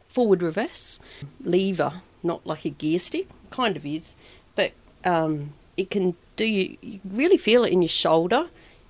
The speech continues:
And because I have to push my seat <laughs> so far forward to reach the pedals, my shoulder's just that little bit further back. And if you've got a sore wrist, you'll know all about it as well. Uh, but then they're not a bad truck.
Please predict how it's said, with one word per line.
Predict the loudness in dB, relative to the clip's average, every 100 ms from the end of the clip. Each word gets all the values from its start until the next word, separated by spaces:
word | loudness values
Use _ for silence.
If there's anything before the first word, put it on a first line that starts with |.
| _
And | -2 0 0
because | 0 4
I | 4
have | 4
to | -2 -6 _ _ _ _ _
push | 0 0 0
my | 0
seat | 0 0 0 6
<laughs> |
so | 8 8
far | 6 2
forward | 4 2 2 -2
to | -8 -14 -10
reach | -4 -4 -4
the | -12
pedals, | -4 -2 -2 -4 -2
my | 0 0
shoulder's | 2 0 0 -6
just | -2
that | 0 0
little | 0 0
bit | 0
further | 2 2
back. | 2 0 -2 -12 -20 -20 -20 -20 -20 _ -2
And | 0 2 2
if | 0
you've | 2
got | 0
a |
sore | 2 -2
wrist, | -2 -6 -4
you'll | -2
know | 0 0
all | -2
about | -2 -4 -6
it | -8
as | -4
well. | -2 -2 -4 -14 -20 -10 0
Uh, | 4 4
but | 2 4
then | 4 4 -2 -2
they're | 2
not | 4 6
a |
bad | 4 2
truck. | -2